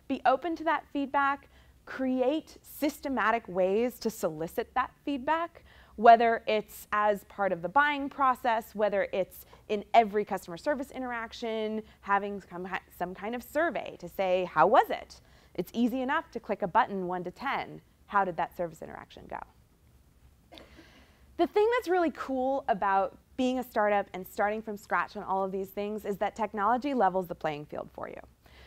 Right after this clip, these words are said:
So if you are working to connect your product or service into your customer's life so you can deliver on those expectations of a great experience, there's a lot of different ways that you can do that.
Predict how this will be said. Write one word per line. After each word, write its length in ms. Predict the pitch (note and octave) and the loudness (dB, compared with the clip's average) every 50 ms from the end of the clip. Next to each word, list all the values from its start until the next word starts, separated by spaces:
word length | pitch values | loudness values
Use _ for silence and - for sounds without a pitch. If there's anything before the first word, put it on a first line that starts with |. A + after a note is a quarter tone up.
| - - - - | -20 -20 0 6
So 360 | D4+ C#4 C4+ C4+ C4+ C4+ B3+ - | 6 8 10 10 10 8 8 4
if 180 | C#4 C4+ - | 0 -2 0
you 400 | B3 B3 C4 D#4 F4+ G4+ G4+ F#4 - | 0 2 4 6 8 8 6 6 4
are 300 | - C4+ C4 B3+ B3+ B3+ | 4 2 4 4 2 2
working 580 | B3+ A3 G#3+ A#3+ C#4+ D4+ - - C4+ B3 A#3 G#3+ | 2 0 -2 -2 -4 -4 -4 -6 -6 -6 -6 -6
to 180 | - - A#3 G#3 | -6 -6 -8 -8
connect 520 | - - C4 G#3+ G#3+ A#3 A#3+ A#3+ - - | -8 -6 -4 -2 -2 -2 -2 -4 -6 -8
your 140 | A3 A3 G3+ | -6 -6 -6
product 400 | G3+ - A3+ G3+ G#3 G3+ - - | -4 -4 -4 -2 -2 -4 -6 -8
or 40 | F#3+ | -10
service 380 | F#3 - G#3+ G3 F#3+ F#3+ F3+ F#3 - | -8 -6 -6 -4 -2 -2 -4 -4 -6
into 320 | G#3 A3+ A#3+ A#3+ - A#3+ | -10 -8 -8 -8 -8 -8
your 120 | G3+ G3+ F#3 | -8 -8 -4
customer's 520 | - F#3+ F#3+ - - F#3 F3+ F3 E3 - | -4 -4 -4 -4 -6 -10 -8 -8 -4 0
life 200 | F#3 F#3 E3+ E3 - - | 2 2 2 0 -2 -8
so 60 | F3+ | -10
you 100 | F3 F3 | -8 -6
can 140 | - F#3 E3 | -6 -6 -4
deliver 500 | - F3+ E3 F3 F#3+ G#3 G3 G3 F#3 F3 | -4 -4 -2 0 0 0 0 0 -2 -2
on 140 | E3+ E3+ | -2 -4
those 160 | E3 E3 D#3+ E3 | -6 -8 -6 -6
expectations 680 | E3+ - - - E3 _ - F#3 F3+ - F3 F3 D3+ | -8 -8 -10 -16 -18 _ -12 -12 -12 -10 -12 -14 -12
of 60 | D3+ | -10
a 40 | E3 | -10
great 240 | D3+ - F3 E3+ E3 | -8 -6 -6 -6 -6
experience, 680 | - - - - - A3 G#3+ G3 F3 D#3+ - - - - - - - - - - - - _ | -8 -12 -12 -8 -6 -6 -6 -6 -6 -8 -10 -14 -18 -20 -20 -20 -20 -20 -20 -20 -20 -2 _
there's 180 | - C4+ B3+ | 4 6 8
a 60 | B3+ C4 | 6 6
lot 300 | A3+ A3 A3 G#3 A#3 B3+ | 6 4 4 6 6 6
of 80 | A#3+ | 4
different 260 | A3+ B3 G#3 G#3+ - | 2 -2 -4 -6 -8
ways 220 | F#3 F3+ F3 F3 E3 | -6 -6 -6 -6 -8
that 80 | - | -10
you 80 | - D#3+ | -12 -12
can 120 | - D3+ | -14 -16
do 160 | C#3 D3+ D#3 - | -14 -12 -12 -10
that. 220 | - A1+ - - | -10 -10 -12 -14